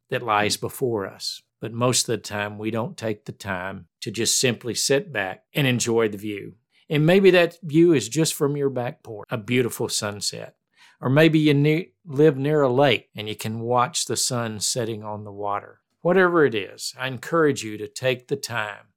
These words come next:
to see the beauty that is around you. For there is beauty everywhere,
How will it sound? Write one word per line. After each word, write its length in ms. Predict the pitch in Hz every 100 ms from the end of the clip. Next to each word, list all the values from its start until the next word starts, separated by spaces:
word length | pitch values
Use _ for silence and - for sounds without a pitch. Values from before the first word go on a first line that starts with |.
| _
to 80 | 113
see 320 | - - 143
the 120 | 127
beauty 440 | 127 123 120 98 95
that 180 | 104 104
is 200 | 104 123
around 500 | 107 104 101 98 95
you. 220 | - - _ _
For 160 | - 110
there 200 | 135 151
is 140 | 127
beauty 420 | 123 151 151 160
everywhere, 640 | 147 131 - 113 113 -